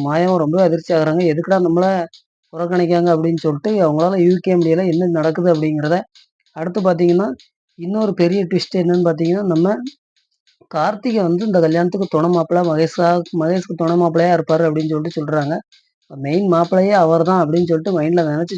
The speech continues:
சொல்றாங்க. அது எல்லாருக்குமே புரியுது. ஆனா அவங்களுக்கு இன்னும் புரியல.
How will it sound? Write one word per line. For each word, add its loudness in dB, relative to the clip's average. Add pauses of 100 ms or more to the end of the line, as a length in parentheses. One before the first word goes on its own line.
(100)
சொல்றாங்க. 0
அது -2
எல்லாருக்குமே -2 (160)
புரியுது. 0 (440)
ஆனா -12
அவங்களுக்கு 0
இன்னும் 0
புரியல. 2